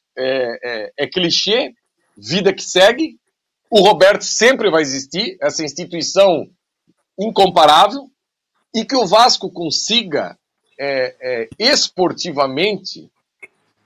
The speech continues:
dar orgulho pro Roberto, e pra todos, pra geração do seu Walter, pra geração do Bruce, pra geração, que a gente consiga cativar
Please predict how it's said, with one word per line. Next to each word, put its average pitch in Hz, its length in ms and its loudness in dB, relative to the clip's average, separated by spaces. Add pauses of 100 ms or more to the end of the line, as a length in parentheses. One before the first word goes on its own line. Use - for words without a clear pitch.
(200)
dar 240 220 4
orgulho 254 420 2
pro 156 140 -4
Roberto, 117 560 -2 (140)
e 156 80 -8
pra 196 160 4
todos, 226 420 2
pra 165 120 2
geração 175 460 2
do 160 60 -8
seu 147 200 -2
Walter, 175 360 4
pra 147 140 -6
geração 156 420 -2
do 139 100 -8
Bruce, 165 680 -6 (220)
pra 160 160 0
geração, 180 560 -2 (220)
que 185 60 -2
a 170 40 2
gente 233 180 -4
consiga 240 400 0
cativar 214 640 4